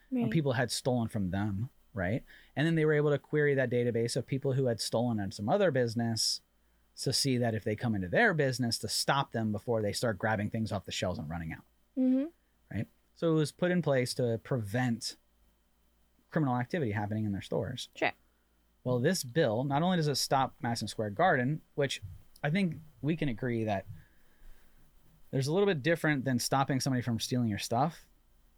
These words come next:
Speaker 2: and stopping a lawyer who is suing you or somebody you don't agree with from entering in.
Speaker 1: W-, was it her personally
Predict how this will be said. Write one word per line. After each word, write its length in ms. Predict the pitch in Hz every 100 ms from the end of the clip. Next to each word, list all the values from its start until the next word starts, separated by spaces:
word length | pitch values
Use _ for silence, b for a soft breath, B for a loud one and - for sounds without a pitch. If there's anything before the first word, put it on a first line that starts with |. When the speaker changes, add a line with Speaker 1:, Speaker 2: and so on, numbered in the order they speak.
| -
Speaker 2:
and 300 | 123 139 135
stopping 400 | 127 127 123 135
a 60 | 120
lawyer 640 | 104 113 120 117 113 113 104
who 220 | 113 104
is 160 | 98
suing 500 | 92 - 135 127 127
you 420 | 127 123 123 123 123
or 180 | - 110
somebody 220 | 131 120
you 60 | 110
don't 160 | 107
agree 240 | 101 95 110
with 340 | 123 127 - -
from 280 | 113 104 -
entering 360 | 117 107 110 95
in. 280 | 95 90 135
Speaker 1:
W-, 220 | - 254
was 160 | 320 311
it 80 |
her 180 | 269 311
personally 480 | - 277 330 403 415